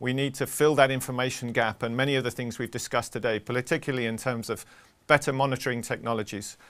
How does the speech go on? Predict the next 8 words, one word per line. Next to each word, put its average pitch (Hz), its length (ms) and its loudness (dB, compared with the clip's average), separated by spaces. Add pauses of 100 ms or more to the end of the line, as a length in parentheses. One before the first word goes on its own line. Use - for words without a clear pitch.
(300)
um, 107 400 2
will 117 140 4
help 120 360 0
to, 101 360 -4 (120)
to, 95 280 -6
to - 140 -6
do 113 200 0
that. 95 200 -4